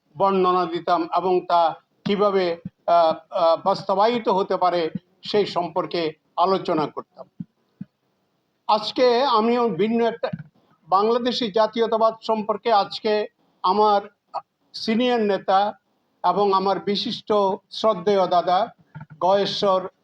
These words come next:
রায় বলবেন। আমি শুধু একটা বিষয়ের দিকে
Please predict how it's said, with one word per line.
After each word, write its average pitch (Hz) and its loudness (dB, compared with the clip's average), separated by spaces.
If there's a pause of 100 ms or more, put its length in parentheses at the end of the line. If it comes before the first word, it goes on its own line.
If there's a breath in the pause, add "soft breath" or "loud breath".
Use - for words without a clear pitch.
(420)
রায় 180 2
বলবেন। 202 2 (380)
আমি 220 0
শুধু 220 -2
একটা 220 0
বিষয়ের 220 0
দিকে 196 -2